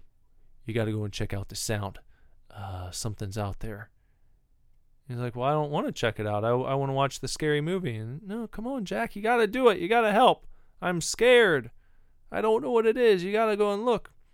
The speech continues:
He's like, "What do you want me to do? What am I gonna do if there's someone out there?"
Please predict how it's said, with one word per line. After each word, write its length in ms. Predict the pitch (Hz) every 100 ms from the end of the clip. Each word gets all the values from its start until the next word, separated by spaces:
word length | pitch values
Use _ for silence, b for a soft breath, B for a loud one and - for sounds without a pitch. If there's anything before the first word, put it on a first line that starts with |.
| - -
He's 120 | 170
like, 140 | 190 180
"What 100 | 214
do 60 |
you 60 | 220
want 160 | 233 226
me 60 |
to 80 | 208
do? 380 | 190 247 143 113 - _ - _ _ _ _
What 100 | 196
am 80 | 226
I 100 | 233
gonna 180 | 214 214
do 180 | 220 226
if 100 | 202
there's 160 | 156
someone 240 | - 185 185
out 200 | 220 -
there?" 280 | - -